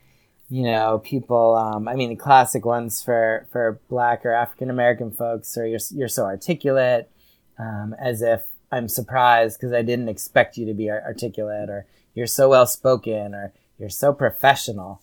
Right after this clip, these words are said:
Like, as a, why wouldn't you expect me to be professional? You know, things like that.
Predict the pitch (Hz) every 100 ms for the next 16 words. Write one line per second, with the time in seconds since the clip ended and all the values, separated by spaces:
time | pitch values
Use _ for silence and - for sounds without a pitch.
0 | _ _ 123 117 - _ - 180 185 -
1 | _ - _ _ - 107 190 156 156 180
2 | 139 143 - - 127 147 131 113 120 110
3 | 107 107 107 - 117 160 - _ _ _
4 | 113 107 107 107 - 120 113 110 101 107
5 | 107 104 104